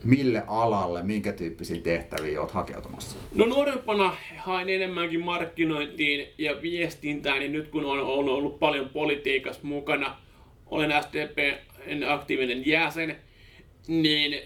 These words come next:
Speaker 2: nyt on ty-, nyt keskittynyt enemmänkin vaikuttajaviestinnän työtehtäviin.
Speaker 1: Niille henkilöille, jotka ei tiedä, mitä vaikuttajaviestintä tarkoittaa, niin osaisitko lyhyesti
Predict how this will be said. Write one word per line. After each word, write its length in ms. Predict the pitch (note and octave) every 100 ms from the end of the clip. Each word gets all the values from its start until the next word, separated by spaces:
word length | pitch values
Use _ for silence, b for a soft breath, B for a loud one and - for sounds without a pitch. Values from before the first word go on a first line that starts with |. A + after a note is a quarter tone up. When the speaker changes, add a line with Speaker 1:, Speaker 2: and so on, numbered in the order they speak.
| -
Speaker 2:
nyt 260 | F3+ F3+ F3
on 220 | E3 E3 F#3
ty-, 160 | - -
nyt 320 | E3 F3+ F3+ -
keskittynyt 720 | F3 E3 D#3+ E3+ E3 E3 D#3 -
enemmänkin 640 | D#3 D3 D#3 D3+ C#3+ D3
vaikuttajaviestinnän 920 | C#3+ C#3+ C#3 - C#3 C3+ B2+ D3 C#3 C3
työtehtäviin. 920 | C#3+ C3 C3+ C#3 - C3+ C3+ C3 - - -
Speaker 1:
Niille 260 | B2+ D3+ C3+
henkilöille, 420 | C3 A#2+ A#2+ A#2
jotka 280 | A#2 A2+ B2+
ei 60 | B2
tiedä, 340 | C3 A#2 G2
mitä 240 | F2 F#2
vaikuttajaviestintä 920 | G2+ F#2 - - E2 D2+ D#2+ - C#2+ -
tarkoittaa, 680 | - - - - - -
niin 120 | - -
osaisitko 440 | F2+ F2 - F2+
lyhyesti 640 | F#2+ F#2 D#2+ - D2+ -